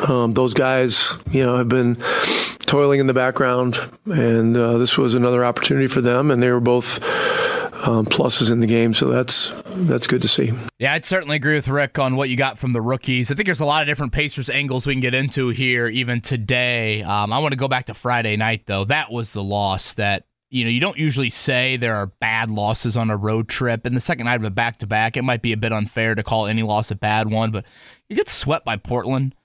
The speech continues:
Speaker 2: in the season, and your bench was really terrible.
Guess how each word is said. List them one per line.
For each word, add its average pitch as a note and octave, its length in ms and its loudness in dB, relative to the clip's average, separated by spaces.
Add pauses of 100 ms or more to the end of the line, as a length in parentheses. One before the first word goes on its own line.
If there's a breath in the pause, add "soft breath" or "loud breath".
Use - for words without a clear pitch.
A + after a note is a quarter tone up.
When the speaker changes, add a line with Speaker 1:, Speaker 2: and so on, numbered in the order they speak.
(440)
Speaker 2:
in B2 300 0
the A2 100 -2
season, C3+ 720 0
and G#2+ 340 0
your A2+ 100 -2
bench D#3 360 -2
was G2 180 -6
really A2+ 260 -4 (120)
terrible. F#2+ 640 -2